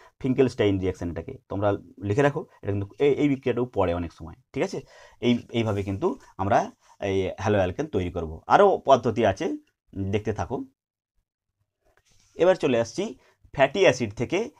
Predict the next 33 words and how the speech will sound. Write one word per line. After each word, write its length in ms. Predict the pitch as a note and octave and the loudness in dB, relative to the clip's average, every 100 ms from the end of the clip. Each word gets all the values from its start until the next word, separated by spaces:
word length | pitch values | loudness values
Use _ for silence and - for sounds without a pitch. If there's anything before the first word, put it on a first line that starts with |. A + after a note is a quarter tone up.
| _ | _
অ্যালকিল 400 | - B2+ C#3 F#3 | 0 0 0 -4
হ্যালাইড 400 | F#3+ C#3 G#2 G2+ | -4 0 0 0
প্রস্তুতি। 420 | - G2+ G2 - D2 _ _ _ _ _ _ _ - | -4 -6 -6 -10 -16 _ _ _ _ _ _ _ -2
এটা 120 | F3 | 0
একটা 180 | F3 F3+ | 0 -2
ফ্যাস-, 400 | - E3 - E3+ | -2 -4 -4 -8
মানে 160 | C#3 D3 | -4 -2
ফ্যাটি 240 | D3+ D3+ | -2 2
অ্যাসিড। 380 | E3+ D#3+ E3+ - _ - | 4 2 -2 -12 _ -10
এখানে 240 | C3+ D#3+ | -2 -2
যদি 140 | D#3+ E3 | 2 2
আমরা 200 | D#3+ D#3 | 4 4
সিলভার 320 | - D3 D#3 | 2 0 0
নাইট্রেট 400 | D#3 D3+ D#3 D3+ | 0 -2 -2 0
দ্রবণ 300 | D3 D3 D3+ | 0 2 0
যদি 200 | D3 C#3 | -4 -2
যোগ 220 | C#3+ D3+ | 0 2
করি, 280 | D3 C3+ C3+ _ _ | 0 0 -6 _ _
তাহলে 160 | C3+ C3+ | -2 0
এটা 140 | C3 - - _ _ | 0 -6 -14 _ _
বিক্রিয়া 340 | C3+ - D3+ | -6 4 4
করে 160 | C#3+ C#3 | 6 2
কি 120 | D#3 | 2
করবে? 320 | F#3+ F#3+ A#3+ - _ _ | 2 4 4 0 _ _
এটা 100 | - | -6
কিন্তু 340 | A2 A2+ E3 - - - | -2 -2 -2 -6 -12 -12
কার্বক্সিলিক 500 | - G#2 C#3+ D#3+ F#3 | -2 0 0 -6 -8
অ্যাসিডে 260 | F#3 D#3 C3 | -6 -4 -4
একটা 140 | - | -4
সিলভার 360 | A#2 A#2 G#2+ B2 | -6 -4 -2 -2
লবণ 280 | G#2+ F#2 F2 | -2 -2 -4
উৎপন্ন 320 | E2 F2+ F2 | -8 -8 -8
করবে। 280 | - D#2+ | -8 -14